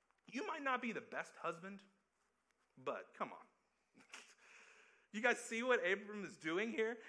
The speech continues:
Abram is so afraid. He's wanting to protect himself, so driven by fear and self-preservation that he's like, "Hey, wife, just tell everybody you're my sister, then I'm gonna be good and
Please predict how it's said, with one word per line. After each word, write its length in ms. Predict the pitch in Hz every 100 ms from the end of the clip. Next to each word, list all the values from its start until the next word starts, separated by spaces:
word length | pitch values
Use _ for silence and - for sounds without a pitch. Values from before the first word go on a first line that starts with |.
| - -
Abram 300 | 240 269 254
is 100 | 208
so 480 | - - 220 233 277
afraid. 600 | - 190 185 175 139 143
He's 200 | 190 170
wanting 240 | 190 240
to 80 | 233
protect 480 | 190 - - 214 220
himself, 400 | 233 - 190 -
so 140 | 220
driven 460 | 180 - 214 240 269
by 160 | 208 - -
fear 340 | 208 233 269
and 100 | 208
self-preservation 1200 | 180 - 202 233 - 220 185 165 170 190 - 139 135 - -
that 80 | 208
he's 100 | 202
like, 200 | 202 185 - - -
"Hey, 220 | 233 220
wife, 260 | 208 190 139 -
just 280 | 262 -
tell 160 | - 285
everybody 300 | 277 262 240
you're 80 | 226
my 100 | 196
sister, 420 | - 233 - 233
then 140 | 175
I'm 160 | 160 240
gonna 160 | 240 220
be 160 | 226
good 320 | 202 214 208
and 80 | 190